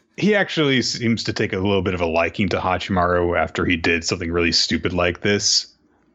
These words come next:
Um, but then they ask him, like, "Why do you have two samurai souls?" And he's like, "What are you talking about? You've got two."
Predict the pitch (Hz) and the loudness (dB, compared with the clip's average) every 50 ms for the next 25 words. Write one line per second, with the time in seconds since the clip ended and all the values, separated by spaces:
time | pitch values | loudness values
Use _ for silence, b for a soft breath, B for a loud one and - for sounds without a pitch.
0 | - 92 90 87 87 85 85 85 82 82 82 80 80 - _ - - 110 117 143 | -2 0 2 2 2 2 2 0 0 -4 -6 -10 -10 -12 _ -4 -4 0 0 2
1 | 139 127 127 131 139 131 - - 117 113 107 101 92 - 98 98 113 120 123 123 | 2 2 2 2 2 0 0 -2 0 0 0 0 0 0 0 0 2 2 2 0
2 | 120 120 - 113 113 101 - 110 104 110 104 87 78 76 - - 82 78 78 76 | 0 -2 -2 -4 -2 0 0 0 0 0 2 0 0 0 0 -2 0 -2 -2 0
3 | 80 82 85 82 90 85 85 - - 90 85 87 85 82 95 95 92 90 - 80 | -2 -2 0 0 0 -2 -2 -4 -2 -2 0 0 0 0 2 0 0 -2 -4 -8
4 | - 76 73 71 - - - 101 104 101 123 117 110 - - 139 113 82 69 | -4 -4 -4 -4 -6 -6 -4 -4 -2 0 0 -2 -2 0 -2 -2 -2 -2 -6